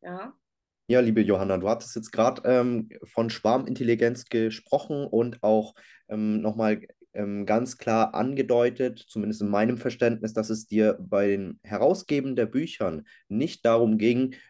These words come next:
Speaker 2: letztendlich dich selbst mit, mm, dem Titel Atlas der Entscheider als Herausgeberin zu brüsten und auch,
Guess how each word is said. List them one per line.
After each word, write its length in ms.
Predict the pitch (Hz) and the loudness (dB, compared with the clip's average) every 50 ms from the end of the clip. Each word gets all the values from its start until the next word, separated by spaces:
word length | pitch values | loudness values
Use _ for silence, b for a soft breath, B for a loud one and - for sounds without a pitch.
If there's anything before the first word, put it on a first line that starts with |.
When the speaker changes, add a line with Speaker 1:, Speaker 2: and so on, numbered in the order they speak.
| B _ - | B _ -4
Speaker 2:
letztendlich 600 | - 104 113 110 - - 110 110 113 110 - - | 0 0 0 0 0 -2 -4 -2 -4 -6 -2 2
dich 400 | - 143 170 - - - - - - | 2 2 2 0 -4 -16 -18 -16 -10
selbst 600 | 110 - 113 113 127 147 - - - - - _ - | -2 2 4 4 4 4 2 -2 -10 -16 -16 _ 0
mit, 400 | 107 113 107 110 - - - - | 0 0 0 0 -4 -10 -12 -8
mm, 420 | - 104 107 104 104 104 104 101 87 87 - _ _ _ _ _ | -4 -2 -2 0 0 -2 -2 -4 -6 -8 -14 _ _ _ _ _
dem 240 | - 110 104 101 92 | 0 0 0 0 -2
Titel 320 | - - 156 - - 139 139 | -2 -2 0 2 2 2 2
Atlas 420 | - 110 117 110 123 117 113 - | 2 2 0 0 0 -2 0 0
der 100 | - - | -2 -2
Entscheider 360 | 95 98 - - 107 110 110 | -2 -4 -2 0 0 2 2
als 180 | - - - - | 0 0 -2 -4
Herausgeberin 800 | 104 90 95 104 127 131 - - 123 113 117 110 104 107 104 | 0 2 2 2 2 0 -2 -2 -2 0 0 -2 -2 -4 -6
zu 180 | - - - 90 | -8 -12 -14 -14
brüsten 640 | - 107 123 156 165 - - - _ 139 135 135 127 | -6 -2 -2 -2 -2 -2 -8 -10 _ -4 -2 -2 0
und 220 | - 101 98 - | -2 -2 0 2
auch, 200 | 90 95 95 B | 2 2 2 B